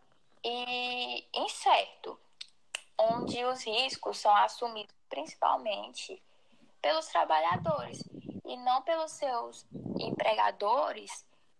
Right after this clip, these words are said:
ou até mesmo pelo governo, né? Então, vamos dizer que, de acordo com o Cadastro Nacional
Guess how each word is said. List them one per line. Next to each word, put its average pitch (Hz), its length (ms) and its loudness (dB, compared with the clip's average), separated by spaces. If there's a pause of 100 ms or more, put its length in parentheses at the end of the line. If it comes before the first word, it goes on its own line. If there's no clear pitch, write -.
(640)
ou 240 540 0 (720)
até - 420 4
mesmo 254 520 -2
pelo 269 960 -2 (280)
governo, 262 640 0
né? 220 260 -6 (1500)
Então, 254 760 0 (1040)
vamos 233 240 0
dizer 233 220 -4
que, 240 120 -16
de 220 180 2
acordo 247 600 4
com 214 340 -2
o 214 40 -14
Cadastro 196 600 2
Nacional 185 840 2